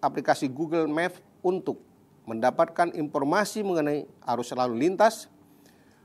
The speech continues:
Untuk mengetahui informasi selengkapnya, kami siap membantu melayani masyarakat sampai tujuan dengan selamat. Untuk mengetahui informasi kondisi lalu lintas, masyarakat dapat menghubungi call center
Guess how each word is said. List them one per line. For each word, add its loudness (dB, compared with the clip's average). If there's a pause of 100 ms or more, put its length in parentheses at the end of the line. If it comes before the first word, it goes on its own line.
(140)
Untuk 2
mengetahui 2
informasi -2
selengkapnya, -2 (560)
kami 4
siap 4
membantu 4 (480)
melayani 4
masyarakat 0
sampai -2
tujuan 2 (400)
dengan -2
selamat. 0 (160)
Untuk -2
mengetahui 0 (360)
informasi 0 (360)
kondisi -2
lalu 4
lintas, -2
masyarakat 0
dapat 2 (160)
menghubungi -2 (640)
call 4
center 0